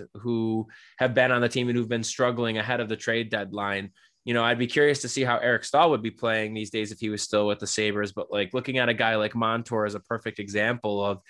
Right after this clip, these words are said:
he is absolutely a trade target. And I think that as we get closer to the deadline, the desperation for bringing on a defenseman is gonna raise more and more. I mean, every single deadline,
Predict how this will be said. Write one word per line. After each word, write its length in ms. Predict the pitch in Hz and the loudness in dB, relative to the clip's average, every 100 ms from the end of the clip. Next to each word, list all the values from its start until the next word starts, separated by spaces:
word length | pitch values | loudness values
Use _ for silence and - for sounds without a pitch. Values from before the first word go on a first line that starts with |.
| - - _ - | -20 -20 _ -14
he 260 | 117 139 | 0 4
is 220 | 143 117 - | 6 6 2
absolutely 640 | 131 135 - 131 131 117 113 | 0 0 0 0 2 0 -2
a 40 | |
trade 300 | - 120 113 | 0 -2 0
target. 420 | 117 110 107 104 | -2 0 0 -2
And 320 | 101 107 107 101 | -2 -2 -4 -4
I 120 | 104 | -8
think 260 | - 120 | -8 -4
that 300 | 123 110 104 - | 0 0 0 -2
as 180 | 113 110 | -2 -2
we 80 | |
get 140 | 110 104 | -4 -2
closer 300 | 127 120 113 | -2 -2 -4
to 140 | 107 | -6
the 120 | 107 | -4
deadline, 560 | 107 110 110 107 104 104 | -2 -2 0 0 0 -4
the 80 | 104 | -4
desperation 600 | 113 110 - 107 107 107 | -4 -4 0 -2 -2 -8
for 100 | 107 | -8
bringing 300 | 104 107 104 | -4 -4 -2
on 140 | 101 | -4
a 60 | 101 | -6
defenseman 580 | 98 - 107 - 107 104 | -6 -4 -4 -4 -4 -4
is 120 | 92 | -6
gonna 360 | 101 98 95 92 | -4 -2 -4 -4
raise 260 | 104 98 | -4 -4
more 160 | 101 98 | -4 -4
and 80 | 101 | -2
more. 220 | 110 110 | 0 0
I 80 | 107 | 0
mean, 180 | 101 - | -2 -2
every 540 | 127 135 120 120 123 113 | 0 0 -2 -2 0 -2
single 500 | - 117 113 110 104 | -2 -2 -2 -4 -4
deadline, 640 | 104 101 101 98 95 | -4 -4 -4 -4 -6